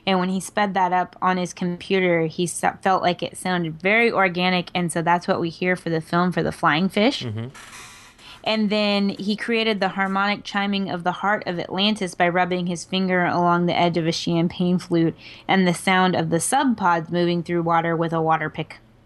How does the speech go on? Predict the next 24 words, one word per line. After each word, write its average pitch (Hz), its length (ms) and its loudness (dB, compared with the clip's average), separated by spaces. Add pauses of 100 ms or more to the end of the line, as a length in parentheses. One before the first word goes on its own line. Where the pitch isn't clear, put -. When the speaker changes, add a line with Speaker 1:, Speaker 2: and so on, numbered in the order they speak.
(440)
Speaker 2:
Oh, 214 140 -4
cool. 175 340 -4 (580)
Speaker 1:
I 247 80 2
love 311 280 2
hearing 202 280 2
that 170 160 -4
kind 175 220 -2
of 170 80 -8
stuff, 180 320 0 (400)
like, 202 160 2
about 175 180 2
how 185 160 0
they 185 160 0
des-, 170 320 -4
how 180 180 0
they 175 140 -2
make 165 300 -6
sounds 175 360 -6
out 190 140 0
of 190 120 -6
things. 202 380 -4
Speaker 2:
Yeah. 104 220 4 (1300)
Speaker 1:
So - 380 -4
cool. - 480 -2